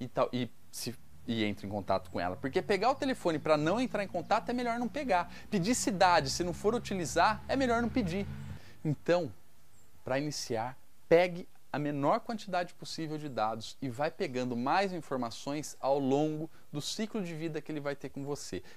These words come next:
Quando a pe-, o lead ele entra dentro do seu funil de vendas, já tem uma sequência de e-mails programada pra ele.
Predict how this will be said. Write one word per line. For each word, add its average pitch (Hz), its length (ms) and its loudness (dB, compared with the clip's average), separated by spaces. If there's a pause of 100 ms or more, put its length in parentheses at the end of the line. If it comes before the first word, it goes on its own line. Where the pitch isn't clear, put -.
Quando 254 160 2
a 254 40 2
pe-, - 200 2
o 156 80 6
lead 139 300 2
ele 120 300 4
entra 175 440 -2 (400)
dentro 107 440 -2
do 98 120 -4
seu 104 240 -2
funil 110 460 -4
de 104 120 -8
vendas, 110 440 -4 (180)
já 135 160 -2
tem 190 160 -4
uma 214 140 -4
sequência 202 540 -6
de 165 80 -8
e-mails 143 280 -4
programada 143 720 -2
pra 92 220 -4
ele. 82 280 -8